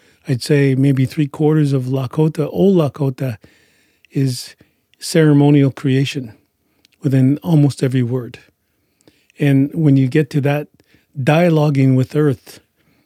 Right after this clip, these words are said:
you understand that relation, the relational value of these languages, how we learn. And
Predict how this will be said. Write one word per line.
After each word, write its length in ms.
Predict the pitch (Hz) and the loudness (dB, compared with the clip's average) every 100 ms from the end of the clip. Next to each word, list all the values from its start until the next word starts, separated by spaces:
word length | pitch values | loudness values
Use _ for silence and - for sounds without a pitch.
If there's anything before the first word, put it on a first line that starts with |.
| _ | _
you 160 | 151 160 | 0 2
understand 640 | 156 127 - 156 151 143 | 2 0 -2 0 2 0
that 300 | 131 131 - | -2 -6 -8
relation, 640 | 139 131 139 - 131 113 - _ _ - | -6 -2 -2 -2 -6 -6 -12 _ _ -8
the 240 | 147 127 | -2 -2
relational 560 | 131 135 143 - 139 127 | 0 0 0 0 -4 -2
value 520 | 123 135 139 127 127 | -2 -2 0 0 -2
of 280 | 127 117 _ _ _ _ - | -4 -6 _ _ _ _ -4
these 200 | 151 135 | -2 2
languages, 600 | 139 139 127 117 123 - | 2 4 2 -2 -6 -6
how 180 | 147 170 | 0 2
we 180 | 202 | 2
learn. 540 | 185 156 165 139 120 110 _ _ _ _ _ _ _ | 4 4 4 2 -2 -8 _ _ _ _ _ _ _
And 120 | 139 | -2